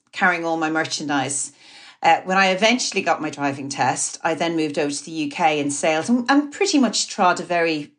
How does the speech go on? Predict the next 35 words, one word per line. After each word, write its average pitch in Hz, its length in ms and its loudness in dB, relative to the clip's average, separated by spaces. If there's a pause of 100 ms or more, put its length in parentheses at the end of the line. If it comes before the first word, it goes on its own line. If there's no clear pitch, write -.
(140)
familiar 147 480 -4
path 151 360 -2
for 165 120 -4
a 151 40 -2
lot 156 260 0
of 139 280 -6 (160)
training 156 440 -4
schemes. 139 560 -2 (320)
I 165 120 2
moved 185 400 0
around 170 360 0
from 160 140 -8
sales 160 500 2
into 143 160 -8
commercial, 156 580 -4
into 151 220 -6
marketing. 147 680 -2 (400)
And 185 100 2
that 226 100 6
was 214 120 -2
a 214 60 -8
great 190 400 0
thing 170 120 -8
about 156 300 2
Mars. 160 400 2
It - 80 -12
gave 165 180 -2
you 160 80 -6
that 156 240 0
breadth - 680 -2 (400)
at 165 120 2
the 165 60 -6
time. 165 340 0
It's 170 100 -4
a, 214 100 -2